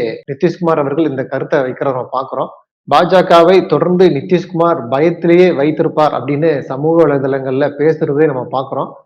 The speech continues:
கங்கரா ரணாவத் அவர்களுக்கு வந்து ஒரு சி எஸ் எஃப், ஒரு பெண் வீரர் வந்து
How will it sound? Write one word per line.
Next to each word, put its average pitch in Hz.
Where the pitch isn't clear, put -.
கங்கரா 185
ரணாவத் 175
அவர்களுக்கு 147
வந்து 151
ஒரு 139
சி -
எஸ் 208
எஃப், -
ஒரு 151
பெண் 175
வீரர் 180
வந்து 156